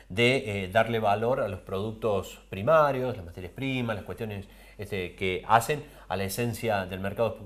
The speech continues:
expo-, exportador argentino. ¿Esto se va a mantener así o se va a tratar de industrializar para competir?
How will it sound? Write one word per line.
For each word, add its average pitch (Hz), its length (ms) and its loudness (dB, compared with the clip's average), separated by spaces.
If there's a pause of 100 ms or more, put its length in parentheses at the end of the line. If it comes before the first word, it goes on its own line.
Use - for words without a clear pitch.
(180)
expo-, 120 360 -6
exportador 113 800 0
argentino. 98 500 -8 (240)
¿Esto 139 160 -8
se 123 100 -6
va 117 80 0
a - 20 0
mantener 113 380 -2
así 110 200 -4
o 240 40 -2
se 202 120 -6
va 127 80 0
a 117 40 -4
tratar 110 320 -2
de 107 80 -6
industrializar 101 640 -4
para 101 140 -4
competir? 85 480 -10